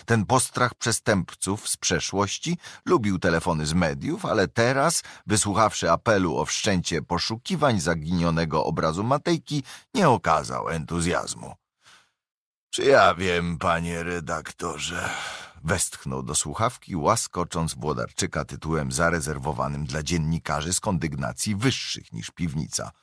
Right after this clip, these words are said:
„Do tego trzeba by zaangażować sztab ludzi, mnóstwo pieniędzy, małe szanse. O, gdyby Matejko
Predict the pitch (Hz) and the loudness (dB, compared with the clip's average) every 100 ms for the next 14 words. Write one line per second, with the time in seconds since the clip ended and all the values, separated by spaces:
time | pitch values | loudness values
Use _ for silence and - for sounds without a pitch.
0 | - - - - _ - 180 160 127 98 | -18 -18 -18 -20 _ -4 0 4 4 4
1 | 95 87 - 92 82 78 78 76 78 78 | 2 2 0 2 2 0 -2 -2 -2 -2
2 | 78 76 82 90 78 69 - - 71 62 | -4 -4 -2 -2 -2 -2 -2 0 -2 0
3 | 123 139 117 87 85 82 80 101 - - | 0 2 0 -2 -2 0 4 4 2 -2
4 | 76 - 71 65 85 - 71 67 50 73 | -6 -6 -8 -6 -4 -2 -4 -6 -6 -4
5 | 151 147 180 - - 165 - 95 87 78 | -2 -2 -2 -4 -2 -2 -2 -2 0 -2
6 | 57 50 50 - 67 95 87 78 80 78 | -4 -8 -12 -10 -2 4 4 4 2 2
7 | 60 76 80 90 101 90 87 85 - 104 | -2 -6 -2 0 2 4 4 4 2 0
8 | 101 - | 0 -2